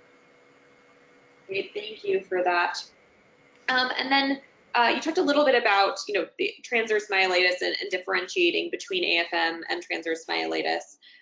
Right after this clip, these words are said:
Um, but what if a case involves both gray and white matter? How are these cases classified? Are they both A F M and T M, or just one or the other?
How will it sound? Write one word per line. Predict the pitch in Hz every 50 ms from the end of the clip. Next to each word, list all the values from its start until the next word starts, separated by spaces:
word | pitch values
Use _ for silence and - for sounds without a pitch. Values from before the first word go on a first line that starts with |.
| - -
Um, | - 214 208 214 214
but | 233 220 202
what | 226 262
if | 294 -
a | 349 349
case | - - 269 254 - 240
involves | 240 220 196 180 185 185 185 -
both | 190 190 190 190 - _
gray | - 185 180 175 180 175
and | 170 170 160
white | 160 160 170 - -
matter? | 160 156 156 156 160 156 156 156 156 - - -
How | 185 180
are | 180 185
these | 180 185 185 185 180 180 - _ _ _ _ _ _
cases | - 220 214 196 196 185 185 185 -
classified? | 302 294 320 294 311 311 - 285 269 262 254 254 247 226
Are | 208 202
they | 190 185 - -
both | 180 180 180 180 - - -
A | 175 180 180
F | 180 -
M | 175 175 175
and | 180 220 -
T | - 320 285 277
M, | 269 269 262 254 247 233
or | 196 185 180 180 180 -
just | 180 180 180 - -
one | 185 185 180 180
or | 180 175 175
the | 175 175 156 - - 170
other? | 165 160 156 156 147 143 143 151 165